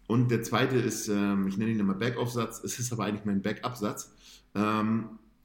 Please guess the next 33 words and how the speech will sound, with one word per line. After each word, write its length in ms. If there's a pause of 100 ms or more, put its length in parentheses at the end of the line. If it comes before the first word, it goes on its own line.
(280)
nochmal 320
abzusichern, 500
dass 160
ich 140
wirklich, 340
äh, 280 (500)
ähm, 480 (160)
ja, 280
mein 160
Pensum 440
schaffe. 500 (540)
Und, 340
ähm, 380
ich 160
nutze 240
den 160
Back-Off-Satz 800
in 180
dem 180
Fall 220
immer 140
mit 140
reduziertem 400
Gewicht, 380 (1040)
dass 180
ich 140
einfach 160
nochmal 220
in 60
einen 80
anderen 200
Wiederholungsbereich 680
komme. 340